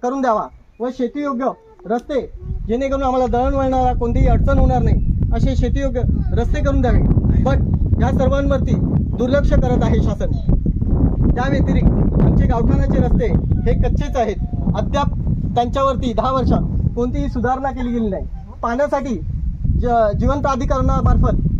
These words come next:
तुम्ही योजना तर राबवली, पण पाण्याचे बिल इतके थकीत झाले की चार लाखाच्या वरती त्याची रक्कम गेली आणि ती, अ, पाण्याची योजना ही बारगळली गेली. त्या व्यतिरिक्त आमचा जो, अ, नारायण जाधव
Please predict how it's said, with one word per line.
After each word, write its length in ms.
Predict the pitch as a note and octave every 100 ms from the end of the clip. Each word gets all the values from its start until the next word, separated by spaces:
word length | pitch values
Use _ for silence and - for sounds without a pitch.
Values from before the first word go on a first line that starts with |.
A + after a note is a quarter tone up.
| -
तुम्ही 200 | C4+ C4+
योजना 300 | B3 A#3+ C#4+
तर 160 | C#4+
राबवली, 420 | C#4 B3 C4+ B3 G#3+ - - -
पण 180 | C#4 B3+ - - - -
पाण्याचे 380 | A#3 C4+ D4 C#4+
बिल 300 | C4 C4+ - - - -
इतके 240 | A#3 - D4
थकीत 260 | C#4 C#4 C4
झाले 160 | C4 B3+
की 100 | B3+
चार 260 | C4+ C4
लाखाच्या 260 | C4+ C4 B3+
वरती 280 | B3 A3+ C#4
त्याची 300 | C4 - - - -
रक्कम 320 | A3 - C#4+
गेली 220 | C4 A#3 - - - -
आणि 200 | B3 C4+
ती, 260 | D4 C#4 - - - -
अ, 380 | A#3+ G#3 G#3 G3 F3+ - - - - - -
पाण्याची 320 | A#3 C#4 C4+
योजना 280 | C#4 A#3 B3
ही 440 | F3 - - B3+
बारगळली 440 | A3 A3 A3+ C4 C4
गेली. 200 | A#3 G3 - - - - - -
त्या 140 | C#4
व्यतिरिक्त 460 | D4 C4+ C#4+ C#4 - - -
आमचा 280 | G#3+ A#3+ C#4
जो, 140 | A#3 C4+
अ, 480 | C4 A#3+ A#3 G#3+ G3 G#3+
नारायण 380 | A#3 D4+ C#4+ B3+
जाधव 360 | B3 C#4 C#4